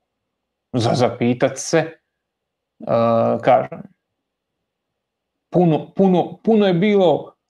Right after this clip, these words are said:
kompliciranije nego što, ono, rezultat govori. I ispred, ispred Bišćana je jedan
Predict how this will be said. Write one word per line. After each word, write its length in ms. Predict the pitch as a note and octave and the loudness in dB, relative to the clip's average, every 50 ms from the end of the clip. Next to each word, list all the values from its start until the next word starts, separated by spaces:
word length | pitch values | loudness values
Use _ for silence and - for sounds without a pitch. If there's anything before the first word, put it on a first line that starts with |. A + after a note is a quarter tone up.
| _ _ - | _ _ -2
kompliciranije 920 | D#3+ D#3 D3 - D3+ D3 D3 D3 - D#3 D3+ D3+ E3 F3 F3+ F3+ E3+ D#3 | 0 0 0 2 0 0 0 0 0 0 2 4 2 2 2 0 0 -2
nego 280 | D#3 D#3 D#3 D#3 D#3 D3 | -2 -2 -2 0 -2 -2
što, 240 | - - - - C#3 | -4 -6 -4 -2 -2
ono, 480 | C#3 C#3 C#3 C#3 C3+ C3 B2 B2 B2 B2 | 0 0 0 -2 -2 -2 -2 -2 -2 0
rezultat 800 | B2 B2 A2+ B2+ C3+ C#3+ C#3+ C#3+ C3 B2 A#2 - - - - - | 0 -2 0 0 -2 -2 -2 -2 -2 -2 -2 -2 -6 -14 -18 -10
govori. 640 | - C3 A#2 - A#2 A#2 A#2 - - - - - - | -6 -4 -2 0 0 0 -2 -4 -6 -10 -14 -16 -18
I 380 | - - - - - - C#3 - - | -18 -14 -10 -10 -10 -8 -10 -12 -12
ispred, 720 | - - C#3 C#3+ C#3+ - - - C3 C#3 C3 A#2+ A2+ - - - _ _ _ _ _ _ _ _ - | -8 -4 -4 -4 -4 -6 -6 -4 -2 -2 -2 -2 -6 -10 -16 -20 _ _ _ _ _ _ _ _ -8
ispred 680 | A#2+ B2 C3 B2+ - - - C3+ C3 B2+ B2+ B2 B2 B2 | -6 -6 -6 -6 -8 -10 -8 -6 -4 -4 -4 -4 -4 -4
Bišćana 600 | A#2+ C3 C3 C3 - - - C3 C3+ C3 B2+ C3 | -2 -2 -4 -4 -4 -4 -4 -4 -2 -2 -2 -2
je 180 | C3 C3 B2+ | -2 -2 -2
jedan 420 | B2+ C3 C3+ C3+ C3 B2+ B2+ C3 | -2 0 0 0 -2 -2 -4 -6